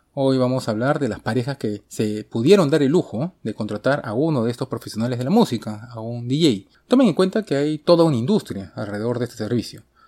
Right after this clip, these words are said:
Hay gente que vive de eso y cobra bastante bien. Si ustedes piensan,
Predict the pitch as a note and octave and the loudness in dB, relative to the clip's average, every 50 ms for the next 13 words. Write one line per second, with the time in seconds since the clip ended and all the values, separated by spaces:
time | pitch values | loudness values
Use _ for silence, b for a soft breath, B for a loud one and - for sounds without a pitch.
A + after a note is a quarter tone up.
0 | b b b b _ A#2 A#2+ A#2 - - B2 A#2+ - C3 - A2+ G#2+ E3+ F#3+ E3 | b b b b _ -6 -6 -2 -2 -2 -2 0 -2 -2 -2 0 2 2 2 2
1 | A#2 G#2+ G#2 G#2+ A2 A#2+ A#2+ - - G3+ A3 - B2 A2+ - C3 A#2+ A#2+ A#2 G#2+ | 2 0 0 0 -2 -2 -4 -4 -4 -4 -4 -4 -8 -6 0 0 2 2 2 0
2 | G2+ - A#2+ G#2+ A2+ C3+ E3+ D#3+ G#2+ F#2+ - _ _ _ _ - _ - - D3 | -2 -4 -4 -2 0 0 0 0 -2 -4 -8 _ _ _ _ -20 _ -6 -6 -6
3 | - - G#3 G#3 - - D#3 B2+ A2+ - - A2+ A2+ C#3 | -2 -2 -4 -2 0 0 0 0 -2 -4 -6 -8 -10 -10